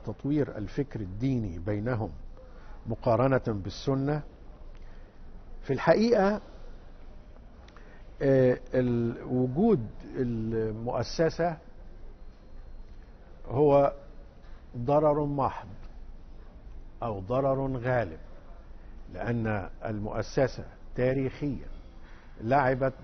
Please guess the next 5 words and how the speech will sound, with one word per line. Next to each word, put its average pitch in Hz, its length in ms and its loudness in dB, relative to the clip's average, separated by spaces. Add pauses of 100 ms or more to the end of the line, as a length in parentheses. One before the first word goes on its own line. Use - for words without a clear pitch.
(140)
دوراً 131 680 4 (1400)
هائلاً 131 840 2 (920)
في 131 220 0 (800)
تكريس - 800 -2 (880)
مقولة 135 600 2